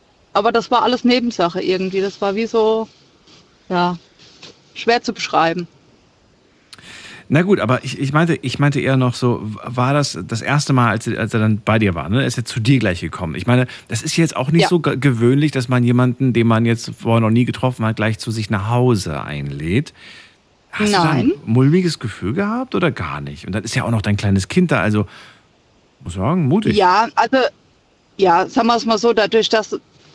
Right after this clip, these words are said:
Speaker 1: es ja ein Bekannter von der Patin von meinem Sohn war,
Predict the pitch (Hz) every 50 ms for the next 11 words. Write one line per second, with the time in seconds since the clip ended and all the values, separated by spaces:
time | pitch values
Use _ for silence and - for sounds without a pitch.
0 | _ _ - 226 175 - 254 226 180 233 240 202 175 - - 220 233 254 254 254
1 | 247 - - 214 214 190 180 180 175 175 - - - - - _ _ - - 214
2 | 226 247 277 - 262 240 202 - 202 180 170 165 170 180 190 175 - 208 190 190
3 | 202 202 190 175 196 196 220 262